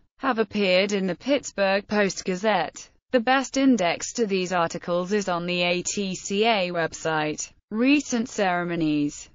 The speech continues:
The two thousand and nine inductees were Jim Dale, John McMartin, Roger Berlind, Theodore Mann, Stephen Schwartz, Andrew Lloyd Webber, and posthumously,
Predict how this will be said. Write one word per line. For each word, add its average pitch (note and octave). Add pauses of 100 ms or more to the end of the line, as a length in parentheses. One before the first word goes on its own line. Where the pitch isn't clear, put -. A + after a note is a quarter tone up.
(140)
The G#3+
two G3+
thousand F#3+
and F3+
nine A#3+
inductees A3+
were F#3+
Jim E3+
Dale, F#3+
John D#3
McMartin, D#3+
Roger A#3+
Berlind, G#3+ (100)
Theodore G3+
Mann, D3+
Stephen G3
Schwartz, E3
Andrew D4
Lloyd A3
Webber, E3+
and B3+
posthumously, F3